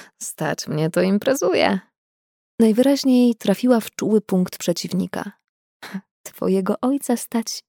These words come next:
nie ciebie". Uśmiechnęła się ironicznie. "Ty nie robię. Nawet na kufel piwa od roku nie zapracowałeś".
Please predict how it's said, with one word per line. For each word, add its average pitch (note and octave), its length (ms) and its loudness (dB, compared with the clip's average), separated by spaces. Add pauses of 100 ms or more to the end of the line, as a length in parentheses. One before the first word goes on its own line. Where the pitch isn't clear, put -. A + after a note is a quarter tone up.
nie G#3 240 2
ciebie". - 380 -8 (1160)
Uśmiechnęła A3+ 520 4
się - 140 -6
ironicznie. F3 640 -2 (680)
"Ty D4 140 2
nie A3+ 180 8
robię. F#3 480 0 (240)
Nawet A#3 260 6
na G3+ 240 8
kufel C#4 460 0
piwa G3 260 0
od F3 160 -2
roku F3 280 -2
nie F3 120 0
zapracowałeś". F3+ 840 -4